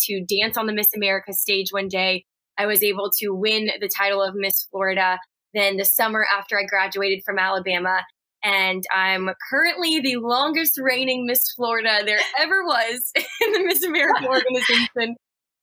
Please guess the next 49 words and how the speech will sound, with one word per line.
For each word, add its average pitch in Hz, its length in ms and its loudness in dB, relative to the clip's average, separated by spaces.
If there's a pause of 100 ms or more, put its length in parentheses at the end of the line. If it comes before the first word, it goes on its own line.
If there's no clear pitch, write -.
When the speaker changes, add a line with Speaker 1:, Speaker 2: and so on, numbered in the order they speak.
Speaker 1:
due 277 320 2
to 262 80 2
the 240 200 2
pandemic. 214 640 0
So 202 340 0 (600)
it 254 140 2
has 302 320 0
to 285 100 0
Speaker 2:
How 285 140 4
many 294 280 4
days 277 300 2
are 269 80 4
you 285 180 2
at? 311 440 2
I 285 100 2
think 320 200 2
you 320 120 0
posted 285 460 0
the 233 80 2
days 233 300 2
on 214 100 2
Instagram 220 500 2
the 185 100 2
other 175 140 0
day, - 160 0
Speaker 1:
I 277 100 2
Speaker 2:
didn't 208 100 4
you? - 100 4
Speaker 1:
hit 240 180 2
six 320 220 0
hundred 277 320 0
days, 240 320 2
like, 226 140 0
a 220 100 0
week 214 220 -2
ago, 202 180 0 (280)
which 240 200 0
is 233 200 0
insane. 254 840 0
Speaker 2:
Wow. 196 420 4 (220)
Speaker 1:
<laughs> - 220 0
And 269 240 4 (260)
Callie 294 400 4
knows, 240 580 2 (600)
but 220 180 0
when 247 180 2
you 240 140 0
are 240 80 4
in 226 80 0